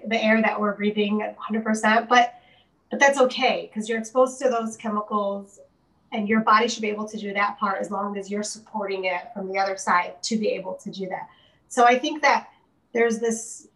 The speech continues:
again, not being extreme about it, right? Thinking about it scientifically and understanding that, yeah, our body is, it's an am-, it, it's amazing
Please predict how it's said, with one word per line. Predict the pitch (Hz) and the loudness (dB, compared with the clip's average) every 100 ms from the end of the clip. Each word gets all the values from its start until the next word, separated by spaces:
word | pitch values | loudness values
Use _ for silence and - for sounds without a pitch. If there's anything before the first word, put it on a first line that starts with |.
| _ | _
again, | 254 214 269 202 208 | -4 4 4 4 4
not | 220 220 - | 4 2 0
being | 254 247 247 - 240 | -2 -2 -6 -14 -10
extreme | 247 - - 294 269 | -10 -10 -12 -10 -8
about | 196 180 175 | -6 -4 -6
it, | 175 | -6
right? | 180 220 - | -6 -6 -4
Thinking | 254 233 226 | -6 -4 -2
about | 220 208 202 | 2 4 4
it | 202 196 - | 0 -2 -6
scientifically | - 208 202 320 277 - 226 208 214 | -4 -2 0 -2 -2 -2 2 2 2
and | 196 | -2
understanding | 214 208 - 254 247 226 202 | -2 -2 -2 0 0 0 2
that, | 185 185 - _ _ _ _ | 2 2 -2 _ _ _ _
yeah, | 302 302 | 2 4
our | 208 - | 4 0
body | 220 277 277 214 | -2 -2 -2 -6
is, | 214 202 190 - 135 - | -6 -8 -10 -6 -6 -4
it's | 233 220 | -6 -2
an | 220 | 0
am-, | 208 | 0
it, | 208 - 254 - | 0 -2 -4 -4
it's | - | -2
amazing | 226 247 - - | 2 4 2 -2